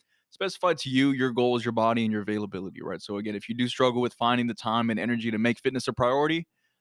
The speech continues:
we're the perfect people to go to, okay? So again, that's basics brigade dot com, B A S I X B R I G A D E dot com. And I also linked it at the bottom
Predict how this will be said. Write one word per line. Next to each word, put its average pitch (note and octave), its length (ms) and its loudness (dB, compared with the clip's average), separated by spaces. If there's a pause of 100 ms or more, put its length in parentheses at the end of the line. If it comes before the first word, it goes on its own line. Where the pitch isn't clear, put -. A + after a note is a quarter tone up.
(180)
we're C3+ 160 4
the B2+ 120 0 (120)
perfect C#3 420 -4
people A#2 200 -4
to A2 80 -4
go G2+ 180 -2
to, D2+ 220 -10
okay? G#2+ 200 -2
So G#2+ 160 -6
again, G#2+ 180 -4
that's G2 200 -6
basics B2+ 420 0
brigade A#2+ 460 0
dot A2 220 2
com, D#3 380 2 (540)
B B2+ 320 4
A A#2+ 260 4
S B2+ 280 0
I A2 200 2
X C#3 360 0
B A#2+ 240 0 (100)
R A#2 440 2 (140)
I A#2 480 0
G A#2+ 320 -4
A A2 180 -2
D A#2 340 -2
E D3 320 0 (320)
dot A2+ 220 2
com. C3 300 2
And A#2 80 -2
I A2 100 -4
also C#3+ 380 2
linked C3 360 -2
it A#2 100 -2
at F#2+ 140 -8
the A#2 60 -12
bottom A#2+ 540 -2